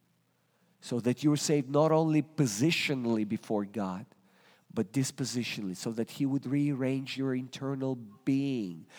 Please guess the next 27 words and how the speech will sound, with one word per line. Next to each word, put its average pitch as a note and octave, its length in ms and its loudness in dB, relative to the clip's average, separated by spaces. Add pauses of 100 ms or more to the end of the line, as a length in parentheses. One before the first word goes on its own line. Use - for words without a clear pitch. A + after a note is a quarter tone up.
(260)
He - 140 2
would D3+ 260 2
permeate D#3+ 840 4
you. G2+ 100 -2
He D3 220 0
would D3 240 2
permeate D#3+ 400 2
different D3+ 260 -2
parts D3+ 260 0
of C#3 120 0
your C3+ 120 2
being, A#2 460 0 (300)
transform E3+ 960 0
you. G2 180 -6 (760)
And A2 220 -6
that's D#3+ 460 4 (220)
what - 240 -4
Paul D#3+ 280 10
begins C3+ 500 2
to C#3 120 -4
talk C3+ 280 0
about, B2 280 4
beginning B2 340 0
from A#2 220 -4
chapter C3 400 -4
six, - 580 -2 (300)
seven, D3+ 520 0